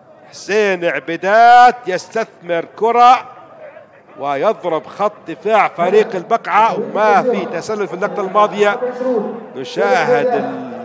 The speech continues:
الفرصة والتحرك الرائع لحسين عبيدات، تقدم وسدد على يسار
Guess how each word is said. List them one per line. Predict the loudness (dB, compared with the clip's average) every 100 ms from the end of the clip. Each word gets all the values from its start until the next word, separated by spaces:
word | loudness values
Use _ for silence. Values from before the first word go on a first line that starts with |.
| -12
الفرصة | -4 -4 -4 -8 -6 -2 0
والتحرك | 0 -2 -4 -6 -2 0 -2
الرائع | -6 -2 0 0
لحسين | -2 -4 -4
عبيدات، | -4 -4 0 2 2 0
تقدم | -4 -2 -2 -2 -2
وسدد | -2 -2 -4 -4 -2 0 0 -6 -20 -20 -20 -20 -16
على | -2 2 2 2 0
يسار | -2 -4 -4 -2 0 0 0